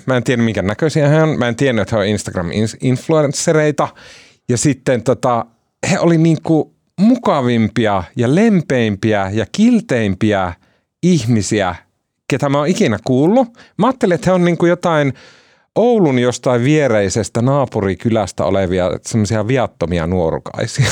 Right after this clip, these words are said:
<laughs> Semmoinen fiilis tuli. Ja he kertoi ihan tosi mielenkiintoisen tarinan siitä, miten he oli menossa naimisiin, koska he on kasvanut lestadiolaisina molemmat. Ja he oli hyvin nuorena menossa naimisiin. Ja sitten, että miten tästä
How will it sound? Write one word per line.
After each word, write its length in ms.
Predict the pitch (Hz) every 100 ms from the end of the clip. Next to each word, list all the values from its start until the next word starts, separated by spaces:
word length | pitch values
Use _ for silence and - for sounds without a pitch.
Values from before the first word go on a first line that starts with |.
| - - - - - -
<laughs> 560 | 247 247 226 294 - 208
Semmoinen 360 | 202 202 143
fiilis 300 | - 160 110
tuli. 220 | 147 127 113 - -
Ja 60 | 131
he 80 | 160
kertoi 340 | 240 214 160
ihan 160 | 175 180
tosi 260 | 254 220
mielenkiintoisen 640 | 170 156 120 123 113 104 113
tarinan 340 | 143 131 110
siitä, 280 | - 180 151
miten 240 | 123 123
he 100 | 117
oli 160 | 214 143
menossa 340 | 135 110 -
naimisiin, 560 | 107 135 180 185 202 196 - _
koska 260 | 120 - 120
he 60 |
on 80 | 127
kasvanut 400 | 123 127 110 98
lestadiolaisina 920 | 110 120 - 92 87 82 82 101 82 - -
molemmat. 400 | 87 101 190 - - - - -
Ja 20 |
he 60 |
oli 140 | 117 117
hyvin 240 | 202 220
nuorena 380 | 175 156 131 107 104 -
menossa 520 | 120 117 107 117 101 -
naimisiin. 640 | 117 110 101 - 90 85 - - - _
Ja 60 | 110
sitten, 420 | 117 104 113 92 -
että 200 | - 110
miten 340 | 131 156 107
tästä 440 | - 147 - -